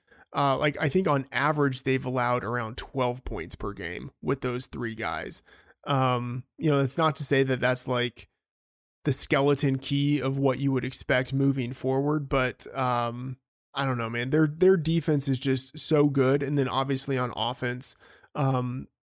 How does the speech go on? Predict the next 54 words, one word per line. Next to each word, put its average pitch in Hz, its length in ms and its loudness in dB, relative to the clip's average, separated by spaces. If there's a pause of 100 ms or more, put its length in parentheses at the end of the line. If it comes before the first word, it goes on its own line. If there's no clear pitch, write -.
(160)
they're 147 300 4
the 139 120 2
number 139 300 4
one 127 260 2
running 127 340 -2
team 131 280 -4
in 120 80 -8
the 120 100 -6
league, 123 340 -6
and 117 240 -6 (400)
I 147 140 0
normally 151 400 4
don't 139 240 4
think 143 180 0
of 127 200 -2
running 131 360 0
as 131 260 0
really 131 220 2
being 127 340 -2 (120)
all 131 160 2
that 127 220 0
impactful 131 760 0
either 131 300 0
way, 127 400 0 (280)
but 147 120 0
they 139 260 2 (180)
do 147 220 6
it 170 140 2
so 143 380 2
efficiently 151 760 -2
and 143 140 -2
so 143 280 2
inventively 143 920 -4 (300)
that 139 380 -2
they 147 140 2
can 147 160 0
still 190 240 4
pick 175 260 0
up 170 180 0
really 139 320 -2
good 139 200 -2
yards 135 500 -2
and 139 240 -4
control 131 420 -4
the 135 120 -4
game 127 320 -6
while 120 220 -4
doing 131 340 -6
it. 175 200 -6
And 143 160 -2
then, 131 160 0
like, 127 220 -4
we've 147 240 0
seen 180 300 0